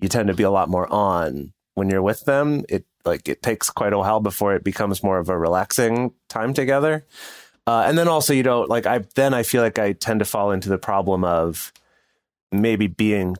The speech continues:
too relaxed or casual with our time together and not making it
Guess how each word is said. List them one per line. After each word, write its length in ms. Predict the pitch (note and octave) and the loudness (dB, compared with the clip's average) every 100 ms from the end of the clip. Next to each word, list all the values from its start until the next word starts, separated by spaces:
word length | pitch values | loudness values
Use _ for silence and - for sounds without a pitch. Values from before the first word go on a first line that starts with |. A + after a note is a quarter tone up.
| - | -6
too 680 | - - A#2+ A#2 A#2+ B2 A#2+ _ _ _ _ | -6 -2 0 2 2 2 -4 _ _ _ _
relaxed 460 | A2 A2 A#2+ B2 - | -2 0 0 0 -4
or 60 | A#2+ | -4
casual 440 | - A#2 A#2+ C3+ | 0 -2 0 2
with 140 | C#3+ C#3 | 0 0
our 100 | C#3 | -2
time 260 | D3 C3 C#3+ | 0 0 0
together 500 | D#3 D3 D3 D#3+ D3+ | 0 2 2 2 2
and 120 | F#2 | 2
not 220 | F#2+ F#2+ | 0 0
making 320 | F#2 G2 F#2 | -2 -2 -2
it 120 | F#2 | -4